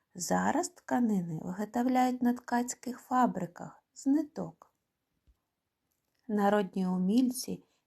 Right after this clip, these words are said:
як і в давні часи, роблять прядільні волокна з, з овечої вовни, коноплі, льону. Робили це прялі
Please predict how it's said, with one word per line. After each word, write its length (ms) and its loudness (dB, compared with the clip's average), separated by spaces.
як 340 -2
і 80 -4
в 60 -6
давні 440 2
часи, 640 -2
роблять 520 0
прядільні 560 4
волокна 760 -4
з, 200 -6
з 120 0
овечої 600 0
вовни, 720 -2
коноплі, 1000 0
льону. 580 0
Робили 560 4
це 260 -10
прялі 680 0